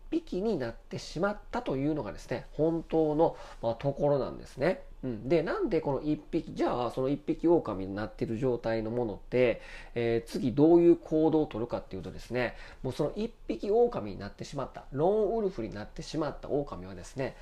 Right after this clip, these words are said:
まあ、とにかくですね、えー、群れにもう一回戻りたいんですよ。もう戻りたい気持ちが強いんですよね。うん。この、なので、ずっ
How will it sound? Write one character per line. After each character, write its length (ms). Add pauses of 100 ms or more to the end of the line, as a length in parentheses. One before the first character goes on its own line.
(180)
ま 100
あ、 60 (320)
と 240
に 320 (120)
か 180
く 200
で 140
す 160
ね、 320 (380)
え 520
ー、 240
群 220
れ 180
に 160
も 380
う 60
一 80 (180)
回 240
戻 560
り 260
た 140
い 60
ん 40
で 40
す 80
よ。 80 (180)
も 80
う 40
戻 520
り 160
た 240
い 240
気 160
持 200
ち 200
が 160 (100)
強 380
い 60
ん 80
で 40
す 120
よ 100
ね。 260 (460)
う 60
ん。 160 (300)
こ 120
の、 180 (360)
な 160
の 80
で、 260
ず 140
っ 20